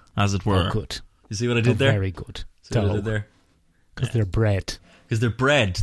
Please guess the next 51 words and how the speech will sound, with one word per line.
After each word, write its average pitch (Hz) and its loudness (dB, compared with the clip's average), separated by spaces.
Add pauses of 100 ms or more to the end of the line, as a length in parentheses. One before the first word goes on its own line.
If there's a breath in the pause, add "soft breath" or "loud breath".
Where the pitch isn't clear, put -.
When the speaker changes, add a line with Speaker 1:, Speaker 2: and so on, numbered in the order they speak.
Speaker 1:
That's 113 -2
it. 107 0 (120)
You 104 -8
got 110 0
it 104 -2
in 95 -2
Speaker 2:
That's 98 0
Speaker 1:
one. 95 0
Speaker 2:
fabulous. - -6 (300)
Speaker 1:
You 107 -6
Speaker 2:
That's 110 -4
Speaker 1:
got 104 2
Speaker 2:
fabulous, 90 -6
Speaker 1:
it. - -16
Speaker 2:
Ben. - -16 (440 loud breath)
Speaker 1:
In 101 -2
Speaker 2:
That 127 2
is 92 0
Speaker 1:
one. 90 -2
Speaker 2:
fabulous. - -16 (220 loud breath)
Ben, 214 4
go 226 4
back 294 4
to 302 2
the 277 2
right, 233 4
go 185 2
back 254 2
to - -12
the 226 2 (240)
running 214 4
order. 120 2
I 123 4
don't 185 0
know 185 4
what's 175 2
next. - 0
Speaker 1:
What's 180 0
next, 196 2
Michael, 110 0 (120 loud breath)
is 110 -2
you 165 4
Speaker 2:
<laughs> - 6
I'm - 4
Speaker 1:
get - 2
a - 2
bloody 135 2
Speaker 2:
incredibly 220 6
Speaker 1:
sense 151 4
of 135 4
Speaker 2:
upset. - -4